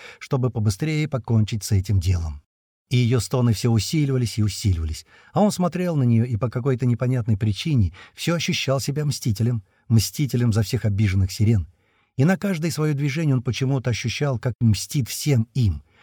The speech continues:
И он мстил за таких, как Тао, таким, как эта начальница и другие высокопоставленные и высокомерные личности, которые пока и не попали в его каюты, но он точно бы отомстил бы и им. И причём отомстил бы очень уж сильно.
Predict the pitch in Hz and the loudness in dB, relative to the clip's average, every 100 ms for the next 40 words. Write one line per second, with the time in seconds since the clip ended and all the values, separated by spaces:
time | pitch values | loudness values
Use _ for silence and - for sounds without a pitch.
0 | - - 202 220 202 - 196 135 143 135 | -20 -4 0 2 0 -2 -2 -2 -2 -2
1 | 170 - 127 - - 98 80 80 _ _ | -4 -2 -4 -2 2 2 2 -8 _ _
2 | _ - 113 156 123 123 143 135 123 - | _ -2 0 0 0 0 -2 0 -2 0
3 | 156 143 123 123 123 131 151 123 113 117 | 0 2 0 0 -2 -2 -2 -2 -2 -4
4 | 117 110 143 131 127 120 110 110 113 113 | -4 -4 -2 0 2 2 0 -2 0 2
5 | 127 113 104 117 160 113 98 - 87 - | 2 2 2 0 -2 0 -2 -2 -10 -10
6 | - - 147 160 143 147 151 139 135 147 | -16 -6 -2 0 0 -2 -2 0 0 -2
7 | 165 160 127 131 117 139 123 92 90 _ | -2 0 0 -2 -2 0 0 0 -4 _
8 | - 175 208 - 208 196 - 143 117 - | -6 0 0 0 0 0 0 0 0 -2
9 | 110 - 117 - - 165 107 110 - 107 | -2 2 2 0 -2 -2 2 0 0 -4
10 | - 92 73 - _ _ _ _ 110 107 | 0 -2 -2 -8 _ _ _ _ 0 2
11 | 131 196 196 - 185 156 - 143 151 135 | 2 2 0 2 0 -2 -2 -2 0 -2
12 | 165 - - 135 - 107 92 - - 110 | -4 -4 2 2 4 2 2 0 0 0
13 | 82 69 | 0 -6